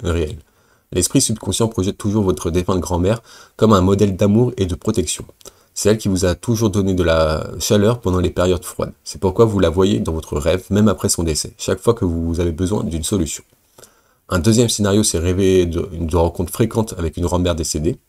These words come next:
Donc, euh, lorsque vous rencontrez fréquemment une grand-mère décédée dans votre rêve, cela indique clairement que vous, que vous vous sentez en sécurité. Votre grand-mère veille à votre bien-être, même après sa mort.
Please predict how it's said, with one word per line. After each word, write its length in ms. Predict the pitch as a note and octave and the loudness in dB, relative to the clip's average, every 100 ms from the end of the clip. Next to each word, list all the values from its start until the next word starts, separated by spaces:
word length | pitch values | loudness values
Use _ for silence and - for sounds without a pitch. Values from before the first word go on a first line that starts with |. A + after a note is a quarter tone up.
| - - _ _ _ _ | -20 -20 _ _ _ _
Donc, 180 | G2+ F2+ | -4 0
euh, 120 | F#2 | 4
lorsque 240 | F#2 A2 A#2 | 4 4 2
vous 100 | F#2+ | 2
rencontrez 400 | G#2 - - G2+ | 0 0 -2 -2
fréquemment 420 | - A#2 A2 A2+ | 0 2 2 4
une 80 | G2 | 2
grand-mère 240 | G2 F#2+ | 0 0
décédée 360 | F2+ - G2 F#2+ | 0 0 0 0
dans 120 | E2+ | 0
votre 220 | D#2+ - | -4 -2
rêve, 240 | D2+ F2+ A2 | 0 0 0
cela 220 | - F#2 | 0 2
indique 300 | F2+ G#2 - | 2 -2 -2
clairement 300 | A2 G2 A#2 | 2 2 2
que 100 | G2+ | 0
vous, 80 | F2 | -2
que 400 | E2+ E2+ - F2+ | 0 -2 -2 -2
vous 80 | E2+ | -2
vous 60 | |
sentez 360 | E2 F#2 - A#2+ | -2 -2 0 -2
en 80 | F#2+ | -2
sécurité. 640 | F2 A2+ - G#2+ F2+ D#2+ - | -2 -2 0 0 0 -4 -6
Votre 260 | D2+ - E2 | -8 -4 -2
grand-mère 360 | F2+ G2+ G2 | 2 2 2
veille 220 | F2 G#2 | 4 4
à 40 | F2 | 4
votre 220 | E2 F2 | 0 -4
bien-être, 460 | D2 D2+ E2 - E2+ | -2 0 -2 -2 -2
même 180 | G2+ | 0
après 220 | G2+ - F#2 | 0 0 -2
sa 140 | D#2+ | -2
mort. 200 | D2+ - | -4 -8